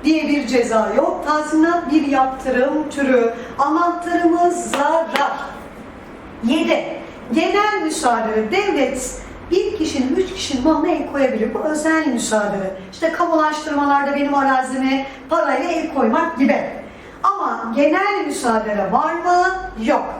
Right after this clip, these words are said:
Peki cezada güvenlik tedbirini kim alır? Devlet. Nasıl bir tedbir alabilir devletimiz? Belli haklardan beni yoksun bırakabilir. İşte sokağa çıkma yasağı gibi veya yurt dışına çıkma yasağı gibi.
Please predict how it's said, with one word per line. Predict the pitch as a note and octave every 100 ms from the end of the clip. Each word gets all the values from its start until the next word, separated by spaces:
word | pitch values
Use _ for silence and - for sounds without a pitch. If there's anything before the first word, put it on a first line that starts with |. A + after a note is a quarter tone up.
| - - -
Peki | A#4 A#4 E4 C4+
cezada | F#4 G4 F#4+ D4+ B3+ A#3+ A3+
güvenlik | C#4 E4 E4+ F#4 F4 D#4+
tedbirini | D#4+ D#4+ D#4+ D#4 D#4+
kim | G4
alır? | C4+ A#3 F#4+ - A3+
Devlet. | A#3+ G#3+ F#3 F3+ - - - -
Nasıl | A4+ - G#4+ F#4
bir | D#4+ - D#4
tedbir | C4 B3+ B3
alabilir | A3 G#3 G#3+ G#3
devletimiz? | B3 A3 G#3+ G#3+ G#3 F3+ - - - - - - - - -
Belli | E4 F#4 A4+
haklardan | G#4+ F#4 F4+ F4 E4+ E4+ E4+
beni | E4 E4+
yoksun | D#4+ - - D#4+ C#4+
bırakabilir. | C#4 C4 B3+ A#3 - -
İşte | - C#4
sokağa | C#4 C#4+ D4 C#4+ C#4
çıkma | C#4 C4 C#4
yasağı | C4+ C4+ C4 C4 C4
gibi | C4+ C4+ C4
veya | C4 C4+ C4+
yurt | C4+ -
dışına | - C4+ C4+
çıkma | - C4
yasağı | C4 B3 C4 C4 B3
gibi. | A3 B3 B3 B3+